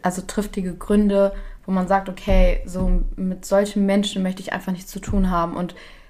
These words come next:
vielleicht tut es da auch nicht so weh, wenn der Mensch, wenn ich nicht mit dem geredet habe und er einfach verstirbt.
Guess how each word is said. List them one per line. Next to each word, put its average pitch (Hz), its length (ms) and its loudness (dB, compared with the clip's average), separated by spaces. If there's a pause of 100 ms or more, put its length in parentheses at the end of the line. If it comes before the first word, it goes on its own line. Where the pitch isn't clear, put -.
(140)
vielleicht 185 380 0
tut 196 160 -10
es 190 140 -14
da 202 200 2
auch 196 100 2
nicht 190 180 -2
so 175 180 -12
weh, 190 180 -2
wenn 180 160 -2
der 175 100 -4
Mensch, 175 400 -6 (920)
wenn 190 160 2
ich - 240 -4
nicht 214 200 2
mit 214 140 2
dem 208 120 4
geredet 196 400 2
habe 202 120 -4
und 190 80 -2
er - 80 -2
einfach 180 200 -4
verstirbt. - 680 -6